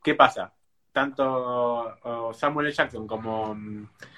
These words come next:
Anthony Mackie no podían comprar el edificio porque claramente no se lo iban a vender. Entonces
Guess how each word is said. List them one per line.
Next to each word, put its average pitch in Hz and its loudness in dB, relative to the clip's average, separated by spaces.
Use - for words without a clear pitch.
Anthony 139 4
Mackie 175 6
no 165 2
podían 160 4
comprar 139 4
el 147 2
edificio 151 -4
porque 127 -4
claramente 139 -4
no 139 -12
se 131 -16
lo 120 -6
iban 131 -2
a 117 -2
vender. 127 0
Entonces 156 0